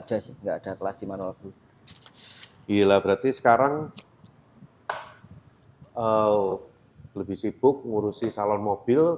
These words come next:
Speaker 2: kafe juga masih jalan, cuma roastery aja yang berhenti ya?
Speaker 1: Iya, roastery aja yang berhenti.
Speaker 2: Terus sehari-hari, eh, ngapain aja ya kalau malam udah selesai kerja gitu?
Speaker 1: Iya, ngopi.
Speaker 2: Masih ngopi-ngopi ngumpul sama teman-teman nggak?
Speaker 1: Ngopi ngumpul sama teman-teman, cuma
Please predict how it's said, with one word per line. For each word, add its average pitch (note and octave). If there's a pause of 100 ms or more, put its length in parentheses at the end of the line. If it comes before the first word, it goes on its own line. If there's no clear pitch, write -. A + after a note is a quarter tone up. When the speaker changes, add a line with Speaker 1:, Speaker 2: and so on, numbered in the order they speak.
Speaker 2:
kafe G2+
juga F#2+
masih G#2
jalan, G#2+
cuma C3
roastery B2
aja B2
yang A2+
berhenti G2+
ya? E2+
Speaker 1:
Iya, A2+
roastery F#2
aja F#2+
yang G2
berhenti. F#2 (100)
Speaker 2:
Terus G3+ (200)
sehari-hari, D#3 (140)
eh, E3 (640)
ngapain D3
aja E3
ya C#3+
kalau A#2
malam A#2+
udah G#2
selesai G#2+
kerja A2+ (280)
gitu? A2+ (100)
Speaker 1:
Iya, G#2
ngopi. G2+
Speaker 2:
Masih C3 (140)
ngopi-ngopi C#3
ngumpul C#3
sama C#3
teman-teman C3
nggak? G2 (420)
Speaker 1:
Ngopi G#2
ngumpul C3
sama B2
teman-teman, A#2+
cuma C3